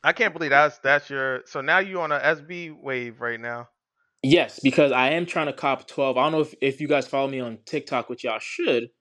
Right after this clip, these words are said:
Speaker 2: but it's gonna be, I'm, I was trying to buy twelve S Bs for the whole year, so once a month.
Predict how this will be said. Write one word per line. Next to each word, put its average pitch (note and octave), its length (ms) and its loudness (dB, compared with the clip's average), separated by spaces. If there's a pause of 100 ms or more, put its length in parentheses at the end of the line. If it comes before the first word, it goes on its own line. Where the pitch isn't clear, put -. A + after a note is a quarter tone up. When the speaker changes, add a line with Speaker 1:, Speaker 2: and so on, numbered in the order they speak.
(180)
Speaker 2:
but C#3+ 320 2 (500)
it's C3 160 2
gonna D3+ 240 0
be, D3 380 2
I'm, C3 240 0
I C#3 100 4
was C#3+ 140 4
trying D#3+ 180 -2
to D3+ 60 0
buy C#3 260 2
twelve C#3 540 0
S B2+ 180 -2
Bs B2+ 540 -6
for - 80 -12
the A2 80 -2
whole B2+ 180 0
year, C#3 220 -2
so A2+ 120 -10
once A#2 220 -8
a A#2 60 -4
month. D3 280 -8